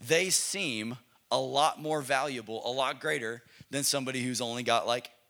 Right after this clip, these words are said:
eighty-seven followers on Instagram. The, the youth group that's got three hundred kids going there on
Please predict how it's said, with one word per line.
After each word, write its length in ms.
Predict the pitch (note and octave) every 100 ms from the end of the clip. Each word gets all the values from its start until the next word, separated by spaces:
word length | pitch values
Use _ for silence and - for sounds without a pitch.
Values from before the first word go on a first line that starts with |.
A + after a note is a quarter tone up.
| -
eighty-seven 560 | A#2+ C3+ C3+ E3 C#3
followers 440 | G#2 G#2 F#2 F2 F2+
on 120 | F2
Instagram. 540 | F2 - D#2+ D#2 D2+ E2+ _ _ _ - _ _ _ _
The, 200 | C3 D#3+ C3
the 100 | D3
youth 320 | D#3+ G#3+ -
group 280 | C#3 C#3+ - _ _ _ -
that's 260 | D3 D#3 -
got 300 | D3+ C#3+ -
three 380 | - G3+ A3+ G3+
hundred 500 | F#3 A3 F#3+ D#3 B2
kids 300 | C#3 B2 A2
going 300 | C#3+ B2+ A#2+
there 160 | A#2+
on 120 | A#2